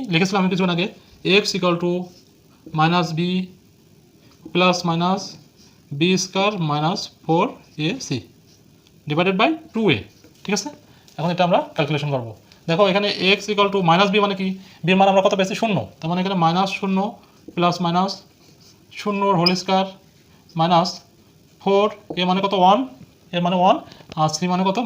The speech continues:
মাইনাস থ্রি, ঠিক আছে? Divided by two a, সরি দাগটা একটু উপরে হয়ে গেছে, divide by two, divided by two, এ এর মান কত? ওয়ান। তাহলে এখানে কি পাচ্ছি আমরা? দেখো এটা জিরো হয়ে যাচ্ছে,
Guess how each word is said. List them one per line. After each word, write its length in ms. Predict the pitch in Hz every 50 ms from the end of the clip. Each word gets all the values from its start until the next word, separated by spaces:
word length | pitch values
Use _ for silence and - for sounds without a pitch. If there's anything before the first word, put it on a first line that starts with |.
| 180 160
মাইনাস 260 | 151 165 196 262 - - - - _ _ _ _ _ _ _ _ _ _ _ _ _ _ _ - - _ -
থ্রি, 160 | - 214 190 - - - - _ _ _ _ - _ _ _ -
ঠিক 100 | - 220 240
আছে? 100 | 190 147 - - - _ _ - - - - _ _ _ _ _ - 165
Divided 280 | 156 165 185 202 226 214 185
by 100 | 190 185 202 208 - -
two 120 | 240 240 233 185 123
a, 20 | 98 95 - - _ _ _ _ _ _ _ _ _ _ _ _ _ _ _ - _ _ _ _ - - _ _ _ _ _ _ -
সরি 140 | - 160 165 156
দাগটা 160 | 156 156 -
একটু 100 | 170 175 175
উপরে 120 | - 180 165
হয়ে 100 | 165 160
গেছে, 160 | 143 143 165 202 - - - _ _ _ - - - _ 160
divide 200 | 160 175 190 185 214
by 80 | 208 - - -
two, 160 | 233 233 247 277 294 294 - - - 165
divided 260 | 165 165 190 196 214 190 202
by 60 | 196 196 -
two, 140 | 220 226 240 247 - - 143 135 - 196
এ 20 | 214
এর 60 | 220 214
মান 80 | 214 214
কত? 100 | 214 - 196
ওয়ান। 140 | 190 196 226 294 - - - - _ _ _ _ _ _ _ - - - _ -
তাহলে 180 | 170 175 196 208
এখানে 140 | 196 208 208 190
কি 40 | 226 208
পাচ্ছি 140 | 208 202 - 202
আমরা? 120 | 185 175 180 175
দেখো 140 | 165 175 233 269 - - - - - - _ _ _ _ _ _ _ - - - _ _ _ _ _ _ _ _ - - 185
এটা 100 | 180 196 180
জিরো 100 | 196 226 220
হয়ে 100 | 220 214 208
যাচ্ছে, 200 | - - -